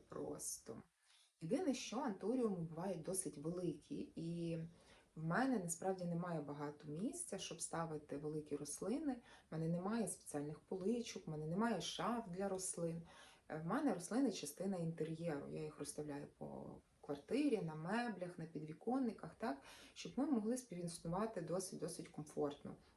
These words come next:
М-, моя сім'я, рослини, моя собака. Тобто, щоб ми одне одному не заважали і не забирали в мене рослини багато простору.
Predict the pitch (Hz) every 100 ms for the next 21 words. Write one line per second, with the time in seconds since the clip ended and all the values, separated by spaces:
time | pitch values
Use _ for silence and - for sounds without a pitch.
0 | _ - 165 180 147 160 175 151 - 160
1 | 220 320 302 175 - 170 208 269 254 214
2 | - - _ _ _ _ - - - -
3 | 160 147 - 151 160 233 277 - 220 -
4 | - - - - - - - 165 220 233
5 | 170 185 180 165 160 160 165 160 160 160
6 | 185 254 208 165 151 151 160 220 208 165
7 | 160 151 - 190 190 160 160 - - -
8 | - - -